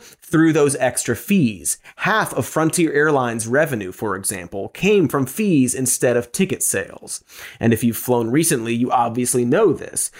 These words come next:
You click on one price, and then that price starts going up the more, big quotes, extra services you select.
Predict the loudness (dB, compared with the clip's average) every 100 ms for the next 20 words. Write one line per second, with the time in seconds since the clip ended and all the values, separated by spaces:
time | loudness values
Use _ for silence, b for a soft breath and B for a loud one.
0 | B 0 2 -2 0 2 2 0 0 -2
1 | 0 0 -2 -4 B B 2 4 4 2
2 | 0 0 0 0 -2 0 0 -4 -4 -2
3 | 2 0 0 0 2 2 2 2 0 -2
4 | 0 4 4 4 2 0 0 0 0 0
5 | 2 4 2 0 -4 0 0 0 -4 -2
6 | 2 2 2 2 2 4 2 2 2 2
7 | 0 0 2 2 0 -6 -18